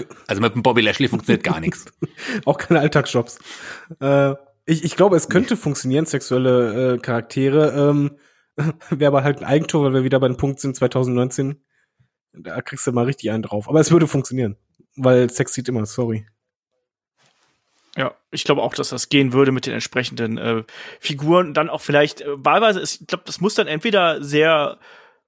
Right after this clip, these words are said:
Speaker 3: provokant sein, also so, dass es wirklich, äh, hart an der Schmerzgrenze ist und zwar auf eine wirklich provokante Art eben. Nicht so wie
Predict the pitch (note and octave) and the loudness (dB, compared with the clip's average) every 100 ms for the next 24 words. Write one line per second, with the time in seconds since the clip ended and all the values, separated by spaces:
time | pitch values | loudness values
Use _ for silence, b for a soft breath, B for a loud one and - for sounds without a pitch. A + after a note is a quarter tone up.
0 | _ _ _ - E3 D#3 - D3 A3 - | _ _ _ -4 -2 -2 -2 -2 -2 -2
1 | F3+ G3+ D#4+ - C#3+ D3 E3+ E3+ D3 D#3 | 0 0 0 -4 -2 0 0 0 -4 -8
2 | F#3 F#3 E3+ - C#3+ C#3+ C#3 C3+ - - | -4 -4 -4 -4 0 0 0 -2 -8 -10
3 | - D#3+ F#3 G3 F#3 - F3+ F3+ D#3+ D3+ | -6 0 0 0 -2 0 0 0 -2 -2
4 | D#3+ F#3 D#3+ - D3+ - D3+ C#3+ B B | -2 -2 -2 0 0 2 2 2 B B
5 | B B _ - E3+ F3+ - - - _ | B B _ -6 -2 0 0 -4 -12 _
6 | _ _ _ _ _ _ _ _ _ - | _ _ _ _ _ _ _ _ _ 0
7 | E3+ - C#3+ F#3+ D#3+ F#3+ - A3 C#4+ A3 | 0 2 0 2 2 0 0 -2 -2 0
8 | F#3+ - E3 D#3+ D#3+ | 2 4 2 0 -6